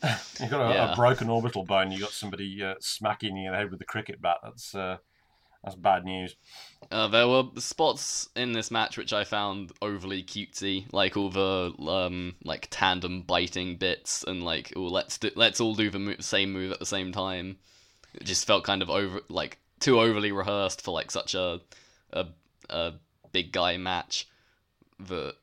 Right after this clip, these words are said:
Speaker 1: it, it felt too cutesy, and, like, I'd rather just see straight up. 'Cause, <laughs> like, we've had this sort of discussion, like, what is strong style? No one really knows what it is. I guess strong style is just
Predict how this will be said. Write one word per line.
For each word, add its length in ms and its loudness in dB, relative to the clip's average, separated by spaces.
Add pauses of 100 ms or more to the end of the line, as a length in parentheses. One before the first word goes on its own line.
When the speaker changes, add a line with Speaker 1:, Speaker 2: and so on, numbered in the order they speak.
(120)
Speaker 1:
it, 220 -6
it 180 -4
felt 220 0
too 140 -2
cutesy, 600 -8
and, 120 -12
like, 160 -4
I'd 140 0
rather 240 0
just 280 -8
see 500 -4
straight 320 -4
up. 220 -4 (580)
'Cause, 220 4 (480)
<laughs> 460 4
like, 280 8
we've 160 8
had 200 12
this 120 2
sort 140 0
of 40 -6
discussion, 420 -2
like, 220 -4
what 220 2
is 180 0
strong 360 -2
style? 440 -2
No 160 -4
one 400 -4
really 300 -2
knows 300 -6
what 120 -6
it 80 -4
is. 200 -4
I 100 4
guess 220 4
strong 240 -2
style 340 0
is 120 -6
just 340 -6